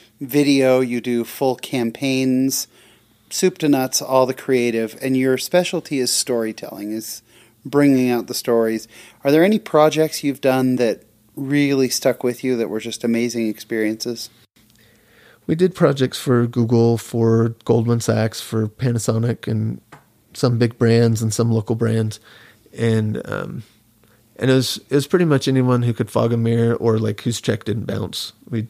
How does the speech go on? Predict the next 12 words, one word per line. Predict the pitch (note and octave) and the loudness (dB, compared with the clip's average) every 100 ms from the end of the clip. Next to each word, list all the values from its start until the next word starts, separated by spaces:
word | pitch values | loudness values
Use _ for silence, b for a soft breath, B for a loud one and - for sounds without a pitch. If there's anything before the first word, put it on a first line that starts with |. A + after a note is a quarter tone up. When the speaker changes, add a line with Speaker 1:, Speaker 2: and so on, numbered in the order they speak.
| _ | _
Speaker 2:
take | - A#2+ | -8 -6
the | - | -6
project. | - - A#2+ A#2 | -6 -6 -6 -2
And | D#3 F3+ D#3+ | 0 2 4
there | |
were | G3+ | 4
some, | D#3 D#3+ D3 | 6 4 4
there | D3+ | 4
were | E3+ | 4
some | D3 C3+ | 4 0
parameters. | A#2 A2+ A2 G#2+ A2+ | 0 -2 0 -2 0
There's | B2+ B2+ | 0 -2